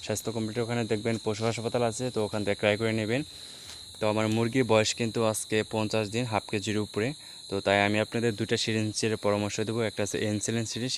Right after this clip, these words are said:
এবং একটা পাঁচ এম এল বড় সুইচ সিরিঞ্জ। যদি আপনার মুরগির ওজন হাফ কেজির উপরে যায়, তাহলে কিন্তু এই, এই সিরিঞ্জটা ব্যবহার করতে হবে। আর যদি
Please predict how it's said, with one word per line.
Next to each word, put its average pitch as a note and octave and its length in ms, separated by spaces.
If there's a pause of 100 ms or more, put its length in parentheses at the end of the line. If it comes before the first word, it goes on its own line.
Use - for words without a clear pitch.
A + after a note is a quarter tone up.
এবং G2 140 (120)
একটা G2+ 140 (100)
পাঁচ G#2 180
এম A2 100
এল A2 140
বড় G2 200
সুইচ F#2 260
সিরিঞ্জ। F#2 220 (160)
যদি A2+ 160 (140)
আপনার A#2+ 220
মুরগির A2 340
ওজন A2 340 (440)
হাফ G#2+ 200
কেজির A#2+ 220
উপরে A#2+ 360
যায়, A#2+ 120
তাহলে G#2 280
কিন্তু G#2 220
এই, G#2+ 180
এই G#2 100
সিরিঞ্জটা A#2 320
ব্যবহার G2 340
করতে F#2 200
হবে। F#2 180
আর G2+ 120
যদি G#2 140